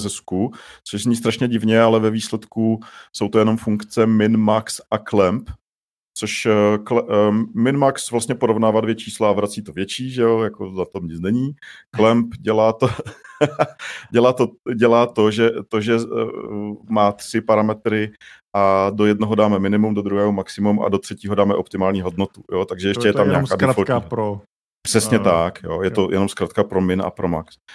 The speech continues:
Speaker 1: No ale jako, eh, proč to zmiňovat? Ono je to vlastně strašně zajímavé v tom způsobu, jakým můžete psát C S S ka. Ono to už teďka má podporu všude, pokud nebereme ještěry, jo, tak ve všech moderních prohlížečích ano. A tam je, eh, tam je zajímavé to, že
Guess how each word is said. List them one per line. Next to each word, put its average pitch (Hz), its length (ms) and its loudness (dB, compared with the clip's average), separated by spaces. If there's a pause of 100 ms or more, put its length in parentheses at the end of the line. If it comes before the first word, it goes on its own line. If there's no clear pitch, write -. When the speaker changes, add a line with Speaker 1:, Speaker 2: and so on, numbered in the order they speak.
(420)
Speaker 1:
No 113 120 6
ale 131 180 6
jako, 156 360 2
eh, 117 120 4 (340)
proč 151 180 2
to 185 120 4
zmiňovat? 180 360 2
Ono 120 160 2
je 127 80 4
to 131 120 -4
vlastně 127 280 -6
strašně 131 320 -8
zajímavé 120 540 2
v - 100 -10
tom 120 260 0
způsobu, 117 500 -4
jakým 117 320 0
můžete 113 360 -2
psát 123 240 -4
C - 240 -2
S 127 40 -6
S - 120 -8
ka. - 160 -10
Ono 95 160 -6
to 104 160 -6
už 107 120 -12
teďka - 260 -6
má 107 120 2
podporu 113 340 -2
všude, 92 460 -4 (380)
pokud 101 260 -6
nebereme 104 460 4
ještěry, 92 720 -2
jo, 92 180 -2
tak 98 160 -6
ve 95 100 -2
všech 104 220 -6
moderních 104 400 -2
prohlížečích 101 720 -8
ano. 90 360 -6 (680)
A 104 260 4
tam 110 280 0
je, 143 320 0
eh, 120 220 2
tam 117 180 -2
je 120 60 -2
zajímavé 120 380 -2
to, 120 140 -4
že 127 160 -2